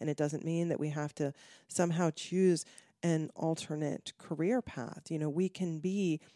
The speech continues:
um, a yogi or a meditator in, in the world. And I think there's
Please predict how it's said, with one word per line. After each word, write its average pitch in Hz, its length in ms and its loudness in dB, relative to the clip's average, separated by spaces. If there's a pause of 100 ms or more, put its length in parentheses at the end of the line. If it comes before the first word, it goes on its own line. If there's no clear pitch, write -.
(180)
um, 156 320 0 (120)
a 151 280 2 (260)
yogi 165 560 2
or 151 180 0
a 143 80 -2 (220)
meditator 165 720 0
in, 156 300 -2 (100)
in 190 140 2
the 165 100 2
world. 160 580 0 (320)
And 170 120 0
I 160 80 0
think 208 180 -4
there's 196 200 -2